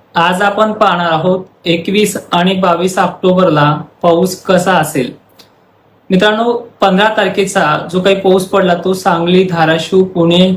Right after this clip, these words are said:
तसेच अहिल्यानगरच्या काही भागामध्ये, पैठण, गंगापूर, वैजापूर, कन्नड, सिल्लोडच्या काही मोजक्या भागांमध्ये.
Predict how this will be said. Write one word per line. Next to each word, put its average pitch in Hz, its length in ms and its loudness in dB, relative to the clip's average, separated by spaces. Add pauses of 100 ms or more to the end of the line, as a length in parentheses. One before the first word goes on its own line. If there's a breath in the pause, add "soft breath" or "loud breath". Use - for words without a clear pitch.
तसेच 180 220 -2
अहिल्यानगरच्या 170 680 0
काही 170 280 -2
भागामध्ये, 165 560 2
पैठण, 170 460 0
गंगापूर, 156 480 2
वैजापूर, 165 560 2
कन्नड, 160 360 2
सिल्लोडच्या 156 440 2
काही 185 240 2
मोजक्या 190 400 0
भागांमध्ये. 139 520 -2